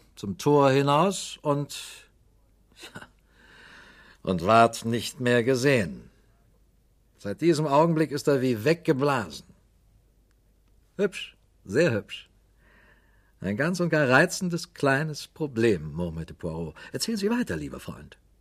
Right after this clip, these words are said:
Ungefähr eine Viertelstunde später läutete ein hochgewachsener, dunkler Mann mit einem buschigen, schwarzen Schnurrbart an der Eingangstür und erklärte, eine Verabredung mit Mister Devenheim zu haben. Er nannte sich Lown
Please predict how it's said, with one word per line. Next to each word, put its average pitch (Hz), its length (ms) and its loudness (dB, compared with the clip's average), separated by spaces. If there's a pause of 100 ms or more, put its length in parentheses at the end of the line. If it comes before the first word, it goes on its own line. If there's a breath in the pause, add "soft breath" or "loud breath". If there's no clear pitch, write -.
(560 loud breath)
Ungefähr 170 600 6
eine 170 260 2
Viertelstunde 202 460 -2
später 190 280 4
läutete 170 420 4
ein 131 180 -2
hochgewachsener, 170 640 0
dunkler 147 420 2
Mann 127 200 0
mit 151 100 0
einem 120 200 -2
buschigen, 160 440 -2
schwarzen 127 520 0
Schnurrbart 123 760 0
an 127 100 -8
der 120 120 0
Eingangstür 147 760 -2
und 131 140 -2
erklärte, 131 480 0
eine 120 160 -2
Verabredung 131 760 0
mit 123 180 -12
Mister 120 240 -10
Devenheim 92 420 -2
zu 95 100 -2
haben. 90 220 -2
Er 92 100 -4
nannte 143 340 0
sich 151 220 -4
Lown 117 580 2